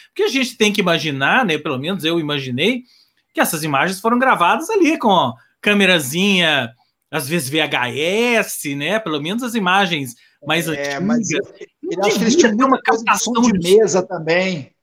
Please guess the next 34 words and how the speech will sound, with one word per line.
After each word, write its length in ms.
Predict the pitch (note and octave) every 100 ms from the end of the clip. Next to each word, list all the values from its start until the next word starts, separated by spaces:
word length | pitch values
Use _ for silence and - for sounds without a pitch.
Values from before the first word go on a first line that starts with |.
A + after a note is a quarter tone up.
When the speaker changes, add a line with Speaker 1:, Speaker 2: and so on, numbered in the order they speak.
| _
Speaker 2:
Eu 100 | C#3
acho 140 | F#3 G3
que 60 |
esse 160 | A3 B3
Speaker 1:
É. 20 |
Speaker 2:
cuidado, 400 | C#4 F3+ F#3+ G#3
eles 140 | G#3+ -
falam, 240 | A3 G#3
e 40 | G#3
aí 140 | A3
que 60 | C4
eu 60 |
fico 160 | A#3 A3+
vendo, 160 | G#3+
por 100 | G#3+
exemplo, 180 | G#3 F#3+
Selvagem, 760 | - A#3+ F#3 B2+ G3+ B3 G3+ F#3+
né, 100 | A3+
que 140 | A3
abre 320 | F#3+ A3 F#3
os 80 | F3
documentários, 560 | D#3 D#3+ D#3+ D#3 - -
se 40 |
eu 40 | E3+
não 80 |
me, 160 | D#3+ D#3+
não 220 | D#3+ D#3+
me 100 | D#3+
engano, 180 | D#3 F3+
aquela 140 | E3+ F3
imagem 300 | D#3+ E3+ D3+
no 80 | E3
circo 300 | - D3+ D3
voador. 580 | B2+ B2+ C#3 A3+ -